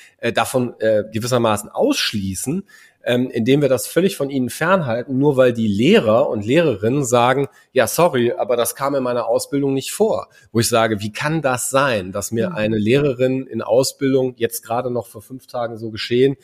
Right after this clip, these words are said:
Speaker 1: die an der Universität Köln studiert, berichten, dass eben, ähm, Digitalisierung und die daraus, ähm, erforderlichen, äh, Konsequenzen im Nachdenken und Handeln,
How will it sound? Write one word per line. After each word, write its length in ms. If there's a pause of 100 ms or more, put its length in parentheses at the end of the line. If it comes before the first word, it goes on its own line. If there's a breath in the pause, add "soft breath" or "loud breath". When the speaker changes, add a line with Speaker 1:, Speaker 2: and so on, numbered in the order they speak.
(380 loud breath)
Speaker 1:
die 120
an 40
der 140
Universität 640
Köln 300
studiert, 680 (320 soft breath)
berichten, 720 (320 soft breath)
dass 260
eben, 560
ähm, 420
Digitalisierung 1300
und 500
die 80
daraus, 640
ähm, 320
erforderlichen, 880
äh, 160
Konsequenzen 960
im 160
Nachdenken 520
und 200
Handeln, 400